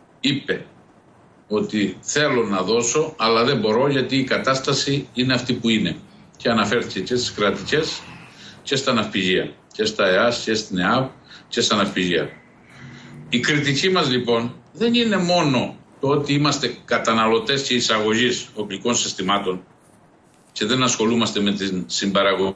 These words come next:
την παραγωγή, αλλά και γιατί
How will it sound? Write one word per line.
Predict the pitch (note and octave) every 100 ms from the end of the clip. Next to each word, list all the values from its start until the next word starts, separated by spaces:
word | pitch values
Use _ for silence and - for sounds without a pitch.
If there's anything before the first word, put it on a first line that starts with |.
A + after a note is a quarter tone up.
| - - F#2+ G#2 F#2+
την | E2+
παραγωγή, | F#2 F2+ F2 E2+ G2+ - - _ _ _ - - -
αλλά | B2+ C3 B2+ C3 C3
και | C3 -
γιατί | C#3 C3 C3+ C3+ - F3 - -